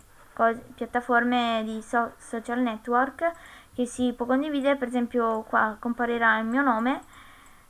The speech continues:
cosa ho scritto io, e poi noi possiamo mettere,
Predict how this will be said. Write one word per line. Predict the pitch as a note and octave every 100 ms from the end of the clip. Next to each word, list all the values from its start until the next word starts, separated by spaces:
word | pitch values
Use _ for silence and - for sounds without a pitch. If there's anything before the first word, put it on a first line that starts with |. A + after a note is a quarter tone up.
| _
cosa | - B3+ A3+
ho |
scritto | - B3 A#3+ E4
io, | D#4+ C4+ D#4
e | F4
poi | E4+ B3 C#4 D#4
noi | C4+ A#3+
possiamo | C#4 C#4 B3 A#3 B3
mettere, | A3+ A3+ - C4 A#3+ A3+ A3 G#3+ G#3+ G#3+